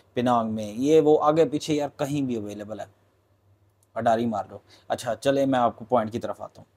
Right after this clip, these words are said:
पुतराडैम में जैसे, जैसे कि अवेलेबल थी, मैं फिर वहाँ पे आता हूँ, वही एप्ली-, वही प्रोग्राम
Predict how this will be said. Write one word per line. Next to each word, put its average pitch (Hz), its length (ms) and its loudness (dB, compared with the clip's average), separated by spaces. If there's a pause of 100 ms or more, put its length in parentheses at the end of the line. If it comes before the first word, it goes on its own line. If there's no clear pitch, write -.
(1500)
पुतराडैम 131 400 4
में 147 100 2
जैसे, 123 340 0
जैसे 117 340 -2
कि 127 80 0
अवेलेबल 127 500 0
थी, 151 140 -4
मैं 120 160 -2
फिर 117 160 -4
वहाँ 139 260 2
पे 143 100 2
आता 117 220 4
हूँ, 117 120 -4 (100)
वही 135 300 0
एप्ली-, 131 440 -2
वही 123 280 2
प्रोग्राम 123 440 2